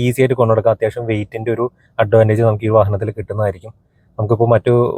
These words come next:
മാരുതി മോഡൽസ് നോക്കുമ്പോൾ വെയിറ്റ് കുറവാണ്. നമുക്ക് ഒരുപാട് സ്പീഡ് കയറി കഴിഞ്ഞാൽ ഒരു ബുദ്ധിമുട്ട് നമുക്ക് ഫീൽ ചെയ്യും. ഒരു ലൈറ്റ് വെയിറ്റ് ഫീൽ ഉണ്ട്. പക്ഷേ ഇത് അങ്ങനെയൊന്നും ഉണ്ടാവില്ല. നിങ്ങളൊരു നൂറ്റി ഇരുപത്, നൂറ്റിമുപ്പത് പോയാൽ പോലും, നൂറ്റിനാൽപത് പോയാൽ പോലും, അതിൽ പോകണം എന്നല്ല പറയുന്നത്, പക്ഷേ അതിൽ പോയാൽ പോലും ഈ പറഞ്ഞ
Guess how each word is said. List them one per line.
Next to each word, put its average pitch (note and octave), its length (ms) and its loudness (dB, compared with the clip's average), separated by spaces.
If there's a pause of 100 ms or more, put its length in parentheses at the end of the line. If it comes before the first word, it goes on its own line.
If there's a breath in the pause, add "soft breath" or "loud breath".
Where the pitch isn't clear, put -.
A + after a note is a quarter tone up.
(120)
മാരുതി A#2 260 4
മോഡൽസ് A#2+ 240 2
നോക്കുമ്പോൾ A#2+ 260 -2
വെയിറ്റ് A2+ 240 -2
കുറവാണ്. A#2 320 4
നമുക്ക് A2+ 220 -6 (300)
ഒരുപാട് A#2+ 280 2
സ്പീഡ് B2 280 0
കയറി A#2 220 2
കഴിഞ്ഞാൽ A2+ 360 -2
ഒരു A2+ 140 -6
ബുദ്ധിമുട്ട് G#2+ 300 -2
നമുക്ക് G#2+ 200 -8
ഫീൽ G2+ 160 -10
ചെയ്യും. G2 160 -8 (440)
ഒരു A2 120 0 (300)
ലൈറ്റ് A2+ 220 2
വെയിറ്റ് A2+ 260 2
ഫീൽ A2 200 -2
ഉണ്ട്. G2+ 160 -4
പക്ഷേ G#2+ 180 -6
ഇത് A#2+ 100 -2
അങ്ങനെയൊന്നും A2+ 320 0
ഉണ്ടാവില്ല. G#2+ 340 0 (120)
നിങ്ങളൊരു G#2+ 320 -8
നൂറ്റി G#2+ 220 -8
ഇരുപത്, A2 160 -10
നൂറ്റിമുപ്പത് G#2+ 360 -2 (100)
പോയാൽ G2+ 200 2
പോലും, G2+ 200 -10
നൂറ്റിനാൽപത് G#2 500 -2
പോയാൽ G#2 220 0
പോലും, G2+ 160 -10 (680 soft breath)
അതിൽ G#2+ 140 2 (100)
പോകണം A#2+ 200 4
എന്നല്ല C#3+ 260 4
പറയുന്നത്, A#2+ 300 0
പക്ഷേ G#2+ 160 -8 (100)
അതിൽ A#2+ 120 -6 (120)
പോയാൽ A#2 260 -2 (100)
പോലും C3 200 -2 (440)
ഈ C3 120 0
പറഞ്ഞ C3 180 2